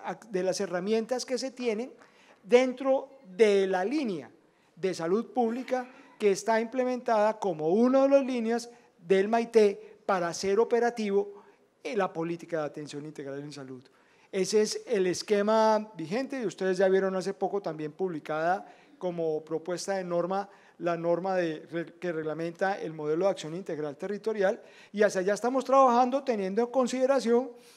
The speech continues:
que tenemos que llegar un poco más al territorio a hacer un tema de abordaje. Eso es básicamente de política, ¿no?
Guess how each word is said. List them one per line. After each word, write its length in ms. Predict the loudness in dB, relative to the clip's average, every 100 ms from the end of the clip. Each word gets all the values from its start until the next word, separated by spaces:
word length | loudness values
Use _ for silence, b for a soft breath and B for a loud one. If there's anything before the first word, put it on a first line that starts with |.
| B
que 120 | -10
tenemos 360 | -6 -6 -6 -4
que 120 | 0
llegar 260 | 2 2 0
un 60 |
poco 260 | 0 0 2
más 180 | 0 -2
al 120 | -2
territorio 500 | -2 -2 0 2 2
a 40 |
hacer 200 | 0 -4
un 320 | -8 -8 -12 -6
tema 260 | -6 -4
de 60 | -6
abordaje. 360 | -4 -4 -4
Eso 120 | -6 -4
es 80 |
básicamente 560 | 0 0 0 -8 -6 -8
de 80 | -6
política, 480 | -6 -8 -12 -20 -20
¿no? 160 | -20